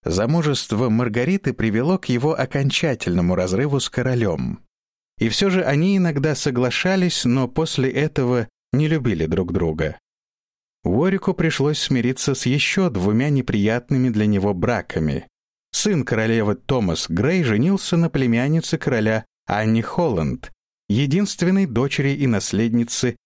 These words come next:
Генри Холланда, герцога Эксетера, несмотря на то, что ранее рука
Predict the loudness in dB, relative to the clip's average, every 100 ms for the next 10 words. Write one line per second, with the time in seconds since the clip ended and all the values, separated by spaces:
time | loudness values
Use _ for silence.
0 | -6 0 2 2 0 -2 -2 0 0 0
1 | 0 -2 -4 _ _ _ -2 -2 -2 -2
2 | -2 -2 0 -2 -2 -4 -2 -2 -2 -6
3 | _ _ _ _ -4 -2 0 0 0 0
4 | 0 0 0 -4 -2 0 2 2 2 2
5 | 2 0 0 -2